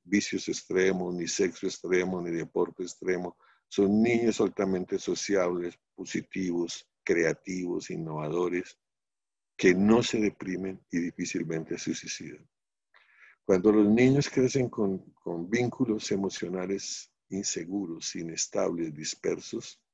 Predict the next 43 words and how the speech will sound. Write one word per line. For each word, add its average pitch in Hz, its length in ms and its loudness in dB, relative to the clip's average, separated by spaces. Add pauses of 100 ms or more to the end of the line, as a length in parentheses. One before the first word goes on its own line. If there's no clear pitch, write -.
(100)
¿sí? 101 220 -8
O - 580 -20
sea, 104 180 0
porque, - 300 -4 (340)
¿qué 127 180 8
es, - 200 2 (180)
cómo 131 280 4
crece 135 240 0
uno 131 160 0
con 113 160 -4
un 98 100 -2
vínculo 110 300 0
emocional 90 500 -4
sano? 87 380 -6 (420)
Cuando 92 320 0
crece 113 380 4
en 117 160 2
un 110 100 2
ambiente 107 480 -2
donde 95 240 4
los 90 240 2
adultos, 123 960 0
sobre 80 220 -2
todo 98 180 2
el 107 120 0
papá 98 420 0
y 101 40 2
la 98 120 -2
mamá 87 320 -2
y 98 40 2
los 95 140 -4
familiares, 87 500 -4 (360)
lo 101 100 2
aceptan 107 480 -2
a 90 60 0
uno 98 340 0
tal 131 260 4
como 110 280 -4
son 107 360 -4
y 98 120 -6
no 98 260 -2
lo 101 140 0
violentan. 90 520 -4